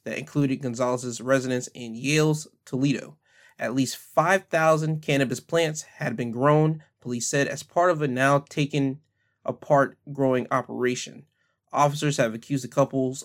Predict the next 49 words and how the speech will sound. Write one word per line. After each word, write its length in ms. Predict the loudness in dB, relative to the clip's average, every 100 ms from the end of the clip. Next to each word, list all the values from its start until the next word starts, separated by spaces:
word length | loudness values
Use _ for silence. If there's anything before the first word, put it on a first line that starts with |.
| -14
of 200 | -16 -8
tampering 600 | -2 -2 2 0 0 -6 _ -10
with 160 | -8
their 160 | -4 -6
electricity 800 | -6 -8 -4 -2 -2 -2 -2 -4 _ _ _ -6
meter 360 | 2 4 6 2
to 240 | 0 -10
give 360 | -6 0 0 0
fake 300 | -4 -4 -4
readings. 600 | -2 0 2 0 -2 -8 _ -2
Now, 180 | 0
going 280 | 2 4 2
further 340 | 2 2 4 4
along 380 | 4 2 0 -2
in 140 | 0
the 60 | 2
article, 380 | 2 2 2
they 120 | 2 2
would 200 | 2 2
say 160 | 2
that 300 | 2 0 -4 _ -10
the 80 | -2
couple, 580 | 0 2 2 2 0 -4 _ _ _
they 200 | 2 4
are 80 | 4
being 520 | 2 2 2 0 -4
investigated 600 | -6 -2 -2 0 0 0 0
as 180 | -2
well 220 | 2 4 4
as 280 | 2 -2
for 420 | -4 0 2 2 0
money 420 | 0 0 0 0
laundering 400 | -2 -2 -4 -6
and 160 | -6 -4
electricity 540 | -4 -6 -4 -4 -4
fraud. 480 | -2 2 4 4 0 -8 _ _
The 140 | -2 -2
two 220 | 4 6
other 100 | 6
people 220 | 4 0
that 160 | 0 2
were 260 | 4 2
arrested 340 | 4 0 0 -4
with 140 | -4
the 60 | -2
couple 340 | 0 2 2
have 180 | 0 0
since 200 | 0 0
been 380 | 0 -2 -2